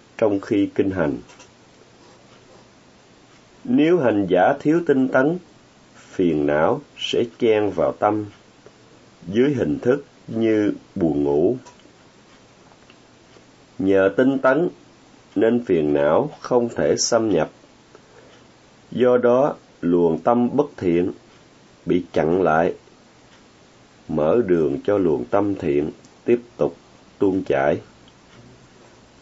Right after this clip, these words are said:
Lợi ích thứ ba, kinh hành giúp cho máu huyết lưu thông. Lợi ích thứ tư, kinh hành giúp cho sự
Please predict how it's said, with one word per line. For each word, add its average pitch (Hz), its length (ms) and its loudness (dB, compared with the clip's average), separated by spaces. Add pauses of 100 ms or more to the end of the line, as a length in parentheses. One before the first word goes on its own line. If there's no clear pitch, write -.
(1160)
Lợi 82 400 2
ích 131 260 -2
thứ 131 160 0
ba, 110 360 0 (1120)
kinh 127 160 2
hành 92 420 0
giúp 127 140 0 (100)
cho 120 100 0
máu 117 320 2
huyết 131 260 0 (160)
lưu 113 280 0
thông. 110 260 0 (3000)
Lợi 85 340 2
ích - 220 0
thứ 135 220 0
tư, 123 300 2 (1700)
kinh 131 200 2
hành 87 460 0
giúp 123 160 0 (140)
cho 120 180 4
sự 78 280 0